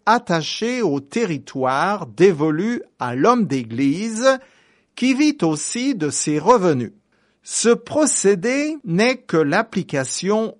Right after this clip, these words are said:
au clergé du droit féodal de l'époque qui prévoit que les biens fonciers et les titres de noblesse qui en font partie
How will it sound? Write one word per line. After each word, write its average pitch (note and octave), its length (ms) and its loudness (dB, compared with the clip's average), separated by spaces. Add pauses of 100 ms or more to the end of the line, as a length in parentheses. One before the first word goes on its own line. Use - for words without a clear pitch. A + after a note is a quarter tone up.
(100)
au C#3 160 -4
clergé F3 800 -4
du C#3 280 -6
droit E3+ 500 0
féodal C#3+ 840 0
de B2+ 120 -6
l'époque E3+ 760 -2 (540)
qui C#4+ 200 0
prévoit E3 800 0
que - 160 -8
les C3+ 260 -2
biens F3 380 2
fonciers F#3+ 720 -2
et G#3 40 0
les C#3 200 -2
titres A#3 420 -4
de B2+ 140 -4
noblesse A#2+ 720 -4 (160)
qui C3 160 -6
en A#2+ 140 -4
font B2+ 280 -6
partie B3+ 680 0